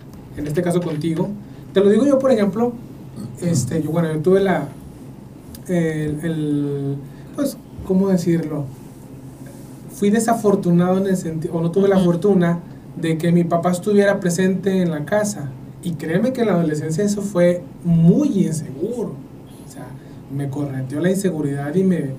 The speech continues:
Speaker 1: me,
Speaker 2: Ujú.
Speaker 1: me, pues, no me ayudó bastante en, en, en las épocas que necesitaba esa seguridad, ¿no? De qué transmite un padre.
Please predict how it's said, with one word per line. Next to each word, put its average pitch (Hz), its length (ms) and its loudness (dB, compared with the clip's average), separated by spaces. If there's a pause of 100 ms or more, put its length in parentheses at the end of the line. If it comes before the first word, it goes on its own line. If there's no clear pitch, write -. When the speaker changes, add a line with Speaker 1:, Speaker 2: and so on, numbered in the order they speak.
Speaker 1:
me, 139 140 -4
Speaker 2:
Ujú. 196 1080 -8
Speaker 1:
me, 135 760 -4 (1160)
pues, 220 220 0
no 202 160 4
me 233 100 4
ayudó 185 220 4
bastante 165 640 0
en, 147 320 -2
en, 151 320 -4
en 156 280 -4
las 151 180 -6
épocas 208 480 0
que 185 100 -2
necesitaba 151 680 -6
esa - 160 -8
seguridad, 139 540 -6
¿no? 147 160 -6
De 156 200 -6
qué 170 140 0
transmite 190 540 2
un 170 160 2
padre. 131 280 -8